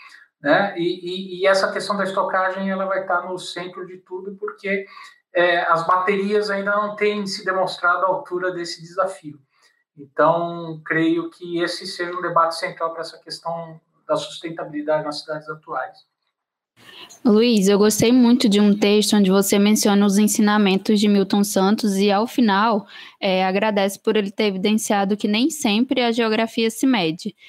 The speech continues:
Speaker 2: E aí, é, pensando que essa necessidade de observar e validar o que tá nas entrelinhas é necessária também pra uma atuação comprometida do direito, assim, considerando esse campo jurídico e pensando no cenário brasileiro atual, eu queria que o senhor nos falasse,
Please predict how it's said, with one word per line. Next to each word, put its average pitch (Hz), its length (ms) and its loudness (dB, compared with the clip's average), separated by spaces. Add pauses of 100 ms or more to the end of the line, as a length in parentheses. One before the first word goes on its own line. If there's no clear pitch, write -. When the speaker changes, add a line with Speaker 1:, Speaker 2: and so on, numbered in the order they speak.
(280)
Speaker 2:
E 202 120 0
aí, 208 520 2
é, 190 220 0
pensando 220 560 -2
que 247 100 -2
essa 220 220 -2
necessidade 196 800 -2
de 202 120 -4
observar 190 800 -2
e 180 60 -4
validar 175 480 0
o 175 40 -6
que 180 120 -6
tá 180 220 -4
nas 180 180 -2
entrelinhas 185 580 -2
é 190 80 0
necessária 196 720 -2
também 190 460 -2 (440)
pra 190 180 0
uma 190 140 -2
atuação 185 400 -4
comprometida 185 800 -6
do 190 120 -4
direito, 185 640 -2 (560)
assim, 196 280 -2
considerando 208 560 0
esse 220 180 -2
campo 196 320 -4
jurídico 196 500 -4
e 196 40 -6
pensando 202 440 -4
no 196 120 -6
cenário 185 440 -2
brasileiro 180 520 -2
atual, 190 420 -2
eu 208 140 -4
queria 202 280 -2
que - 80 -12
o - 60 -20
senhor 226 240 -2
nos 226 160 -6
falasse, 196 640 -2